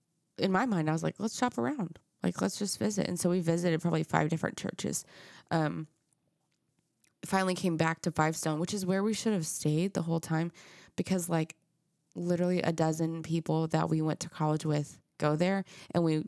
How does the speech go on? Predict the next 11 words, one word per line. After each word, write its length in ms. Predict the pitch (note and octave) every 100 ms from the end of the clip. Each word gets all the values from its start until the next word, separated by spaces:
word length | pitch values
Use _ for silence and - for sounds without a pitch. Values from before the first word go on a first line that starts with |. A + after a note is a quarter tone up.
| -
actually 300 | E3 D#3+ E3+
genuinely 380 | D#3+ D#3 D3+ D3
love 220 | C#3+ D3
those 220 | D3 E3+ -
people. 340 | G3 G3 G3+
They 140 | -
weren't 240 | D#3+ D#3 D3+
just, 140 | D#3
like, 120 | D#3
acquaintances. 640 | D3 - - - - - - - - -
We 500 | F3 E3 D#3+ D#3